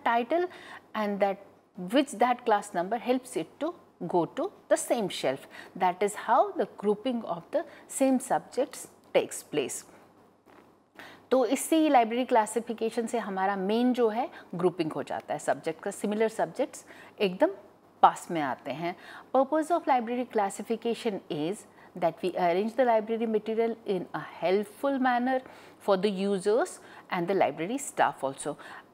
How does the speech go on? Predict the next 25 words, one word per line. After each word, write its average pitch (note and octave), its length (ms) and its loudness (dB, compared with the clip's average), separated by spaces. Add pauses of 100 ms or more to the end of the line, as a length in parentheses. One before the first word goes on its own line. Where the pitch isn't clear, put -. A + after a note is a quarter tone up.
(400)
If - 240 -2
we A#3+ 100 6
are A#3 100 8
helping A3+ 460 0
users, B3+ 540 2 (280)
then A#3+ 300 4
if, B3+ 320 -2
uh, G#3+ 720 6
library G3 260 4
staff A#3 380 0
is C#4 160 0
not C#4 180 6
getting C4+ 320 4
the C4+ 180 6
books A3+ 600 -4 (100)
properly A3+ 760 2 (380)
stacked, A3 640 2 (320)
properly G#3+ 460 2
kept, B3+ 340 -2 (100)
so C4 120 2
they F#3+ 160 2
cannot E3 320 -2
help - 260 -4
the C#3 80 -4
users. C#3+ 400 -6